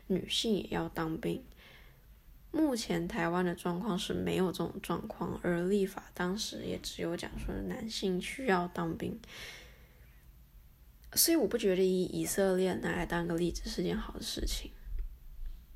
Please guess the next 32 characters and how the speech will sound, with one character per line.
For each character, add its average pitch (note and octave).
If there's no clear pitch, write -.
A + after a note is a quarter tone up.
不 A#3+
过 C4+
必 C4+
须 A#3+
得 F3
说， F3
依 F#3+
照 G3
现 F#3
在 E3+
如 -
果 E3
要 F3
讲 -
求 -
完 D#3+
全 D#3+
平 F#3
等 E3
的 -
状 E3+
态 A3
下， A3
那 F3
女 A3+
性 -
确 F3+
实 -
要 E3
一 E3
起 -
当 F#3